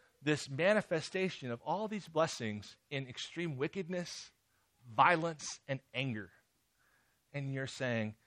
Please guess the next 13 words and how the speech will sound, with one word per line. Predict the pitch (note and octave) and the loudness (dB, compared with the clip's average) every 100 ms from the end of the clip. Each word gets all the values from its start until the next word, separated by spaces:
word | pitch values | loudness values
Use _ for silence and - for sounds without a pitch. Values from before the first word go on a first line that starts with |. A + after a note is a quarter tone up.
| _ | _
"God, | - E3+ | 4 4
it's | D#3 - | 4 2
almost | E3+ G#3 F#3+ - | 2 4 2 2
like | D3+ D3+ | 0 0
you | D3 | -4
built | A#2 C#3 F3 C#3+ - - - _ _ _ _ _ _ _ | -6 2 4 4 2 -14 -20 _ _ _ _ _ _ _
a | - | -10
Christian | - G#3 - F3 C#3+ | 0 0 2 -4 0
bulldozer | D#3+ E3+ C3+ A2+ A2+ | 2 4 2 2 -2
from | G#2 C3 | -4 -4
the | B2 | -6
ground | B2 C3+ C#3 D3+ | 0 2 2 2
up. | C#3 G#2 | 2 0